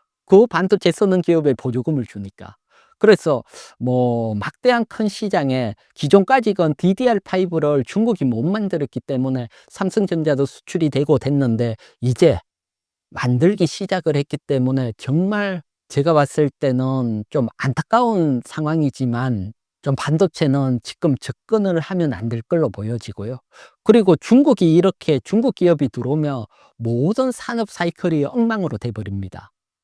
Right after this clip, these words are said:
뭐 어떻게 보면 뭐 황소개구리처럼 뭐 생태계를 파괴시키듯이 산업 생태계를 거의 파괴를 시키거든요. 그게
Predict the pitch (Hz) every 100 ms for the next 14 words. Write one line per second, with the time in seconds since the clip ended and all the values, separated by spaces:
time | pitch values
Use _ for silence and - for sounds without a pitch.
0 | _ _ - 120 120 117 113 147 - 170
1 | 147 151 147 127 127 123 113 _ - -
2 | 208 - 190 185 170 - 170 160 139 123
3 | 120 120 190 - 202 208 160 - - 202
4 | 190 - - 123 117 - 131 110 - _
5 | _ _ _ _ - - 247 254 - -
6 | 170 165 151 160 139 131 107 107 - -
7 | 139 220 202 _ - 247 247 226 151 -
8 | - 120 104 104 104 135 131 _ _ _
9 | - - 135 247